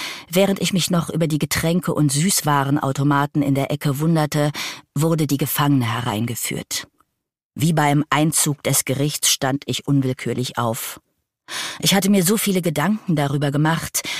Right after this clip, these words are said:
ob ich überhaupt Kontakt mit dieser Frau aufnehmen sollte, dass ich jetzt erstaunt war, wie normal sie daherkam. Ich weiß nicht, was ich erwartet hatte. Vielleicht irgendwas,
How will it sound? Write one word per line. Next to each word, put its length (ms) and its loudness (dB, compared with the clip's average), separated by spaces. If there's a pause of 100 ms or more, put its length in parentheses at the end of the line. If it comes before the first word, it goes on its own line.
(200)
ob 140 0
ich 100 0
überhaupt 500 0
Kontakt 560 -2
mit 120 -2
dieser 200 0
Frau 320 0
aufnehmen 540 0
sollte, 480 0 (520)
dass 180 2
ich 100 0
jetzt 300 0
erstaunt 680 0
war, 400 -4 (420)
wie 160 4
normal 580 2
sie 160 -6
daherkam. 800 -6 (1000)
Ich 120 -2
weiß 260 0
nicht, 220 -6
was 140 -4
ich 180 -6
erwartet 580 -4
hatte. 320 -4 (480)
Vielleicht 680 -2
irgendwas, 800 -2